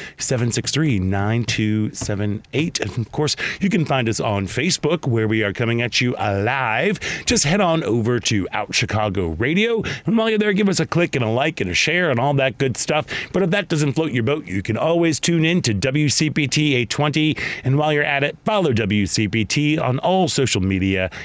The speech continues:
at W C P T eight twenty on Facebook,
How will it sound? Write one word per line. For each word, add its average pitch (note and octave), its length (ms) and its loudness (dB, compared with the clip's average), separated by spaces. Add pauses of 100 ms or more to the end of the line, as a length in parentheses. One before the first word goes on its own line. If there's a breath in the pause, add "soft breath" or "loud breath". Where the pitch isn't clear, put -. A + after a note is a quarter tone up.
(140 loud breath)
at E3 280 -4 (120)
W C3+ 320 0
C C3+ 220 2
P C3 160 0
T C3 280 0
eight B2 180 -2
twenty A#2+ 460 0
on G2+ 200 -2
Facebook, - 520 -2